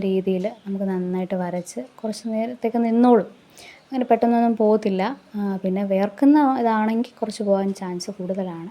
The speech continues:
ഇനി നമുക്ക് ലിപ് ഗ്ലോസ് ഇട്ട് കൊടുക്കാം. ലിപ്സ്റ്റിക് ഇട്ട് കുറച്ച് സമയ ശേഷം, ഉണങ്ങിയതിന്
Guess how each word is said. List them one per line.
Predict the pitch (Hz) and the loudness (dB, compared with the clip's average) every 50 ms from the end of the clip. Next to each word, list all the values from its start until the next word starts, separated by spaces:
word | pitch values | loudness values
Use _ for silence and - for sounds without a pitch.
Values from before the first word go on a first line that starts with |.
| - _ | -14 _
ഇനി | - 269 262 | -2 -2 0
നമുക്ക് | 233 214 214 208 214 214 214 - 202 | 2 2 2 2 0 -2 -4 -2 0
ലിപ് | 202 202 202 - | 0 0 0 0
ഗ്ലോസ് | 220 208 208 202 - 185 | 0 0 0 0 -4 -4
ഇട്ട് | 190 185 175 | -4 -2 -4
കൊടുക്കാം. | 170 160 170 - 170 170 170 | -4 -4 -6 -8 -8 -8 -8
ലിപ്സ്റ്റിക് | 165 - - - - 233 220 226 | -10 -12 -12 -10 -8 -6 -6 -4
ഇട്ട് | 214 - 220 214 | -4 -2 0 2
കുറച്ച് | 208 208 202 - 220 214 | 0 0 0 -4 -4 -4
സമയ | - 208 202 202 208 208 208 - | -4 -4 -2 -2 -2 -2 -4 -4
ശേഷം, | 202 196 196 - 240 269 277 - - - - - - - - - - - - - 240 | -4 -4 -4 -6 -8 -8 -8 -10 -18 -20 -20 -20 -20 -20 -20 -20 -20 -12 -2 4 4
ഉണങ്ങിയതിന് | 233 240 247 262 269 269 269 277 277 | 6 8 8 8 8 10 10 10 8